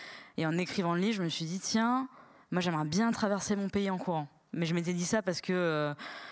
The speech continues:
parce que petit transfert, euh, auteur-personnage, euh, normal. Euh, et puis, euh, l'idée m'est revenue et, euh, et je me suis rendu compte que ces dernières années,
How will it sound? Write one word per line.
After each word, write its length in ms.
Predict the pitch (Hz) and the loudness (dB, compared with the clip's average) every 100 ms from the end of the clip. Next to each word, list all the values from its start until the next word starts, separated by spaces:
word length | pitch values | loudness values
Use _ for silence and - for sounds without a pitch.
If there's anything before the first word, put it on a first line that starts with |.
| - - | -6 -2
parce 200 | 165 - | -2 0
que 100 | 180 | -2
petit 260 | 170 170 | 0 -2
transfert, 680 | - 175 175 - 185 185 170 | -2 -2 -2 0 2 2 2
euh, 60 | 160 | 0
auteur-personnage, 1080 | 156 165 180 156 160 - 147 160 180 175 160 | 0 0 -2 -2 -4 -2 0 0 0 0 0
euh, 400 | 147 139 139 139 - - - | 0 0 -2 -4 -8 -10 -2
normal. 600 | 180 175 175 165 160 143 - - - - - - | 0 2 0 2 2 0 -4 -14 -14 -14 -8 -2
Euh, 580 | 170 165 160 156 151 156 | 0 2 2 2 2 2
et 140 | 170 160 | 0 0
puis, 560 | - 208 226 240 247 | 2 4 4 6 4
euh, 200 | 180 165 | 4 2
l'idée 320 | 165 165 185 | 2 2 2
m'est 140 | 185 165 | 4 2
revenue 640 | 156 160 175 196 220 220 - - | 2 2 4 4 4 4 2 0
et, 260 | 165 185 | 0 2
euh, 420 | 170 151 143 127 - - - - - - - _ - - | 2 2 2 2 0 -4 -8 -16 -18 -20 -20 _ -20 -2
et 140 | 180 | 0
je 80 | 170 | 4
me 80 | 180 | 2
suis 160 | 165 175 | 2 2
rendu 240 | 170 165 | 4 2
compte 200 | 202 202 | 2 2
que 100 | 175 | 0
ces 120 | 175 | 0
dernières 320 | 165 156 156 | 0 2 2
années, 400 | 156 170 190 226 | 2 2 2 2